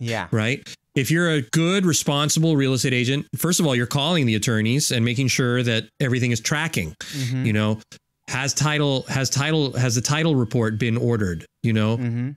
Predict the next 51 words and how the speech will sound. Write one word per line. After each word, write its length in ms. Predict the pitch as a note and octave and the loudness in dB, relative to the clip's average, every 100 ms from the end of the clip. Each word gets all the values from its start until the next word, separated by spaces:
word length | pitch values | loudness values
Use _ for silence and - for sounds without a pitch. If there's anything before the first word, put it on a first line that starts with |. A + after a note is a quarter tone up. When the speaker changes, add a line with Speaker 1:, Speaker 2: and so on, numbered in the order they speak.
| _ | _
Speaker 2:
making 340 | C3 C3 C#3+ D3 | 0 2 2 2
sure 160 | D#3 | 2
that 80 | C3+ | 2
that 160 | B2+ C3 | 0 0
gets 160 | B2+ | 0
done 340 | B2 C3 C3 - _ - | 0 0 0 -4 _ -4
as 200 | B2+ A#2+ | -2 0
soon 240 | D3 D3+ | 2 2
as 100 | D3 | 2
possible 500 | C#3 C#3+ C#3+ B2 F#2 | 0 -2 0 2 2
so 240 | - B2 | 2 2
that, 220 | A2+ A2+ C3+ | 2 0 0
you 80 | |
know, 80 | B2 | -2
i-, 120 | B2 - C#3 A#2+ | -2 -4 -2 0
if, 100 | B2+ | 0
if 180 | D3 D3+ | 0 0
we're 60 | C3 | 0
talking 360 | C3 B2+ B2+ | 0 0 0
about, 280 | A2+ A2 A2 - - - - | 2 0 -4 -10 -16 -12 -2
you 60 | |
know, 160 | A2 G2+ | 0 2
a 120 | B2 | 0
condo 440 | - C3 A#2 A2+ G#2+ | -2 0 2 2 2
or 180 | G#2 G2+ | 2 2
a 60 | |
single 240 | - B2+ G#2+ | 0 0 0
family 260 | A#2 G#2 | 0 0
home, 280 | G2+ A#2+ G2+ | 2 0 0
co-ops, 540 | - B2+ A2+ G#2 - - | 0 0 0 0 -2 -2
it 120 | G#2+ | 0
wouldn't 260 | A2+ A2 G2+ | 2 2 2
be 160 | A2 | 2
the, 240 | G2+ G2 G2 - | 2 0 -2 -2
wouldn't 160 | A2 | 0
be 80 | G2+ | 0
the 60 | G2 | 0
same. 340 | - C#3 F#2+ G#2 | 2 2 0 -6
Speaker 1:
Yeah. 240 | G#2+ A2 - - | -4 -4 -6 -4
Speaker 2:
Um, 400 | A2+ G#2 G#2 - - | 0 2 0 -2 0
and 100 | A#2 | 0
we 100 | C3 | 2
can 100 | B2+ | 0
talk 240 | C#3 B2+ | 0 0
about 360 | C3 A#2+ A#2 - | 0 0 -2 -6
how 360 | C3+ B2+ A#2+ A2+ | -6 -2 0 2
an 80 | A2+ | 2
agent 280 | A#2+ A#2 | 2 2
helps 240 | A2+ B2 - | 2 0 2
you, 160 | A2+ | 2
d-, 180 | G#2+ B2 | 2 0